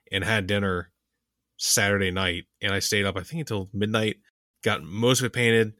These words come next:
I think, I think I got all painted, and then the next morning, bef-, while my kids were still in bed, 'cause, well, my older one, like, s-, she's, like, practically a teenager. She likes to sleep till, like, ten o'clock in the morning.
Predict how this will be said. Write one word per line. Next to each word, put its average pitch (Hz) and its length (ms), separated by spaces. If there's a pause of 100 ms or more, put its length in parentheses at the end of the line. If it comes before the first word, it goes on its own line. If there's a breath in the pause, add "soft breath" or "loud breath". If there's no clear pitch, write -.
(280)
I 107 220
think, 104 320
I - 40
think 110 160
I 95 60
got 92 140
all 107 140
painted, 95 360
and 98 140
then 101 100
the 98 80
next 113 240
morning, 104 460 (680 soft breath)
bef-, - 200
while 104 200
my 101 120
kids 113 180
were 104 80
still 95 220
in 92 80
bed, 92 200
'cause, 90 300 (580)
well, 95 380
my 110 400
older 110 240
one, 98 200
like, 92 160
s-, - 180 (480)
she's, 104 160
like, 90 240
practically 98 300
a 90 40
teenager. 87 380
She 92 100
likes 92 160
to - 60
sleep 95 200
till, 90 100
like, 85 120
ten 101 140
o'clock 90 240
in - 80
the 90 60
morning. 90 260